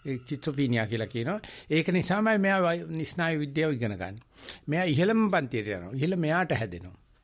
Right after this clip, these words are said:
හැදුනට පස්සේ අපි වෙනුවෙන් පොත ලියලා මට පොත අච්චු ගහලා දවස් දෙක යනකොට මට කොපියක් එවලා තිබුණා. ඇමරිකාවේ ඉන්න එක්කෙනෙක් "මෙන්න ස්වාමීන් වහන්සේ ඔබ වහන්සේට කියවන්න පොතක්" කියලා. මයිලක පොත් දෙකක් තියෙනවා දැන් ඔන්න ආඩම්බරයට මං කියන්නේ.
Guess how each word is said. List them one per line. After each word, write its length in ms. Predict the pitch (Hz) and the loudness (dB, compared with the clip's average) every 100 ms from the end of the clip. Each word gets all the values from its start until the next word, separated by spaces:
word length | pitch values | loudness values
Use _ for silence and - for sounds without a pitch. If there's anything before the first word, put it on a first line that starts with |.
| _ _ - _ | _ _ -20 _
හැදුනට 400 | 135 139 196 170 | -2 0 2 2
පස්සේ 260 | 143 160 | 0 2
අපි 180 | 143 139 | 0 2
වෙනුවෙන් 380 | 139 127 196 190 - - | 2 4 2 -2 -10 -20
පොත 240 | - 156 185 | -10 -4 0
ලියලා 440 | 185 123 95 139 - - - _ - | 2 2 0 -2 -4 -18 -20 _ -4
මට 220 | 156 147 175 175 | -2 2 2 0
පොත 220 | 170 170 | -2 2
අච්චු 340 | 165 147 - | 0 0 0
ගහලා 280 | 214 196 220 - - | 2 4 2 0 -10
දවස් 320 | - 165 190 - | -2 2 2 2
දෙක 200 | 190 190 | 0 2
යනකොට 340 | 220 214 214 | 2 2 2
මට 220 | 208 190 160 | 0 0 0
කොපියක් 360 | 175 165 156 | 0 0 0
එවලා 180 | 156 147 | 0 0
තිබුණා. 300 | 143 127 220 - - _ - | 0 0 -2 -4 -16 _ -6
ඇමරිකාවේ 480 | 143 131 127 123 | -2 0 2 2
ඉන්න 100 | 117 | 2
එක්කෙනෙක් 360 | 110 - 135 208 - - - | -2 0 0 0 -6 -20 -12
"මෙන්න 200 | - 151 | -2 0
ස්වාමීන් 420 | 160 147 131 131 | 0 0 0 0
වහන්සේ 300 | 117 117 139 | 0 -2 -2
ඔබ 80 | 160 | -2
වහන්සේට 340 | 131 120 139 123 | 0 0 0 -2
කියවන්න 320 | 135 120 127 | 0 0 0
පොතක්" 280 | 143 - - | -4 -6 -12
කියලා. 280 | - - _ _ _ _ _ - | -18 -18 _ _ _ _ _ -20
මයිලක 320 | - 135 139 139 | -4 0 2 2
පොත් 160 | 139 | 0
දෙකක් 200 | 120 160 185 - | 0 0 0 0
තියෙනවා 340 | 202 151 139 | 2 4 4
දැන් 180 | 131 127 | 4 2
ඔන්න 140 | 127 | 2
ආඩම්බරයට 540 | 123 120 123 120 117 110 | 2 2 2 2 0 0
මං 200 | 110 107 | -2 -2
කියන්නේ. 440 | 117 120 156 240 | 0 2 2 -2